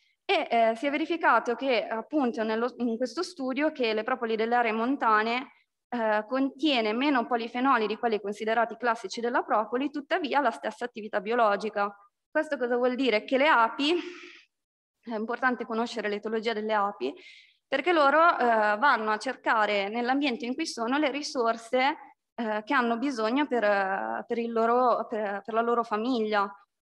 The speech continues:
Quindi da questo ne deriva che la propoli è un prodotto estremamente diser-, diversificato. Tuttavia è importante conoscere, <laughs> le, le passioni delle nostre api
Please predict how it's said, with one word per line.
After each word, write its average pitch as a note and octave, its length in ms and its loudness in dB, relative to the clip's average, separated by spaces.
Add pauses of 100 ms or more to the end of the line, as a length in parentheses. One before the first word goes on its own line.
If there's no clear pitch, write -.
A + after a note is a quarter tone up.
Quindi A#3+ 160 2
da C4 100 4
questo C4 280 -2
ne A3+ 100 0
deriva B3 500 0
che A#3+ 160 -2
la A#3 120 0
propoli A#3 640 -2
è G#3+ 260 -2
un G#3+ 400 -4
prodotto A#3 400 -2
estremamente G#3 560 -4
diser-, G#3 340 -10 (100)
diversificato. - 1040 -8 (360)
Tuttavia D4 840 0
è A#3+ 80 -4
importante B3 560 -2
conoscere, A3+ 840 -2
<laughs> G#3 500 -4
le, G3+ 300 -6 (200)
le A#3 120 -2
passioni A#3+ 480 -2
delle G#3+ 220 2
nostre A3+ 380 0
api A3+ 440 0